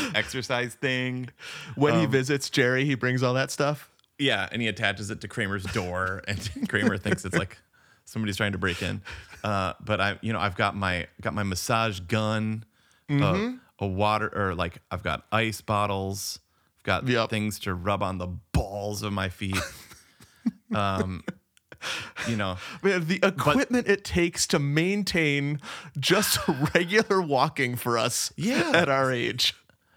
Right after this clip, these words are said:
Speaker 1: Totally. So, so we'll, we'll rehash that with the plantar episode, plantar fasciitis
Speaker 2: Yeah.
Speaker 1: episode. But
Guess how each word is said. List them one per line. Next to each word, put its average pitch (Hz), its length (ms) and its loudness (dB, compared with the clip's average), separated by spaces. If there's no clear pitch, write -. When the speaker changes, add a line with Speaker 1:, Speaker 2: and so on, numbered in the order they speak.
Speaker 1:
Totally. 135 480 -2
So, 131 440 -2
so 131 180 0
we'll, 139 260 -4
we'll 180 200 -2
rehash 226 400 -2
that 160 180 0
with 135 140 -4
the 107 140 -4
plantar 110 440 -2
episode, 95 460 -4
plantar 104 220 -4
fasciitis 101 320 0
Speaker 2:
Yeah. 117 120 4
Speaker 1:
episode. 95 360 -6
But 120 240 2